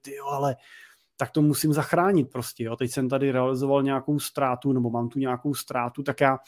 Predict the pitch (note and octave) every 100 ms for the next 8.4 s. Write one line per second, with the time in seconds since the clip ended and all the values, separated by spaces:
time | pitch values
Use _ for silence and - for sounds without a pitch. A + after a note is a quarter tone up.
0 | - - - A#2+ C3 A#2+ D#3+ D#3+ C3+ B2
1 | C3 D3 D3 C#3+ - D#3 - D3 C#3 -
2 | D3+ C3+ C#3 D3 D3 - B2+ B2+ - D3+
3 | D3+ - - - - C#3 C3 D3 D3+ D3
4 | C#3+ - D#3 D3+ B2+ E3+ E3+ G#2 G2+ B2
5 | B2+ B2+ - B2+ - C#3 C3+ C#3+ B2 C3+
6 | - C#3+ - B2+ C#3+ C3+ C#3 - D3 -
7 | C3 C3+ C#3+ B2+ - C#3 C#3 - C#3 C3+
8 | C3 B2 C3+ C#3+